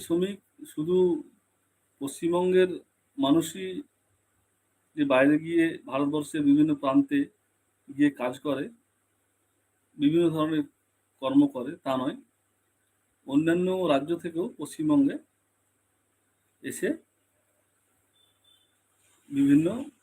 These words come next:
কাজ বা ব্যবসা, বিভিন্ন ধরনের কাজের সঙ্গে লিপ্ত বা যুক্ত হয়ে থাকে, তাদেরই পরিযায়ী শ্রমিক বলে। এবার আমি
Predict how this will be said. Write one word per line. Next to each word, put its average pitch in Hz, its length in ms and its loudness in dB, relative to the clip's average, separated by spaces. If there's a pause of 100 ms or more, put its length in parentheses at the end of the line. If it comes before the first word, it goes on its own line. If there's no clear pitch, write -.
(100)
কাজ 139 240 6 (100)
বা 143 160 4
ব্যবসা, 123 340 -2 (200)
বিভিন্ন 139 320 2
ধরনের 143 300 -4 (1600)
কাজের 135 220 -4
সঙ্গে 170 240 -4
লিপ্ত 139 220 -2 (200)
বা 165 140 -10
যুক্ত 139 300 -8
হয়ে 131 180 -12
থাকে, 113 200 -18 (1300)
তাদেরই 147 360 -2
পরিযায়ী 147 340 2
শ্রমিক 131 240 -8 (100)
বলে। 110 160 -10 (1200)
এবার 147 360 8 (1900)
আমি 147 220 0